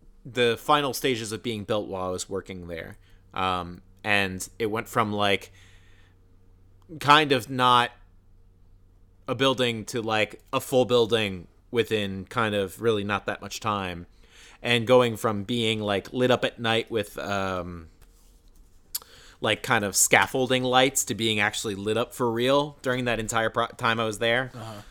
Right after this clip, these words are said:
Speaker 1: Um, so it was kinda cool, like, whatever, if I took the bus in late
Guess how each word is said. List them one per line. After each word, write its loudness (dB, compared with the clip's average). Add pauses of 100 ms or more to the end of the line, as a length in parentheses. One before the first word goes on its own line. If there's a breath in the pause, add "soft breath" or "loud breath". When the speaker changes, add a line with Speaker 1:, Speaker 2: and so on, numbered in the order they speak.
(240 loud breath)
Speaker 1:
Um, 2
so -2
it 4
was 0
kinda 4
cool, 6
like, 2
whatever, 2
if -2
I 0
took -8
the -4
bus -2
in -6
late -2